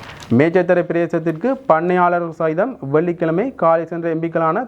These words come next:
கஜேந்திரகுமார் பொன்னம்பலம், செல்வராசா கஜேந்திரன் உட்பட்ட குழுவினரை மயிலத்தமடு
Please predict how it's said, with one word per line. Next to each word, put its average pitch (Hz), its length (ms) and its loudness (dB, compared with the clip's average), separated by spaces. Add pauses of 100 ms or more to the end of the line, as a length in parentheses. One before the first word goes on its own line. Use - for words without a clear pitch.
கஜேந்திரகுமார் 170 720 2
பொன்னம்பலம், 160 520 -2
செல்வராசா 175 480 2 (120)
கஜேந்திரன் 165 480 -2 (180)
உட்பட்ட 165 320 2 (100)
குழுவினரை 170 440 0 (600)
மயிலத்தமடு 165 580 2